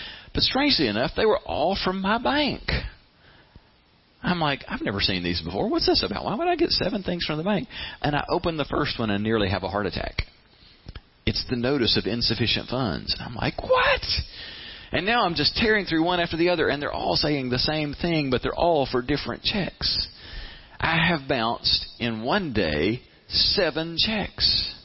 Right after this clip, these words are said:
And another one came the next day. I am just about to, to fall out. I'm like, "How can this be? You're tagging me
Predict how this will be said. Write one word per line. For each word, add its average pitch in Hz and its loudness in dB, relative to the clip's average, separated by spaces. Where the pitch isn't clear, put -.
And 117 0
another 147 0
one 113 -2
came 104 -4
the 143 -2
next 196 -4
day. - -6
I 175 2
am 147 0
just - 0
about 85 -2
to, 127 2
to 123 4
fall 90 2
out. 202 2
I'm 175 -4
like, 170 0
"How 370 4
can 170 0
this 175 0
be? 381 4
You're 254 2
tagging 175 2
me 160 2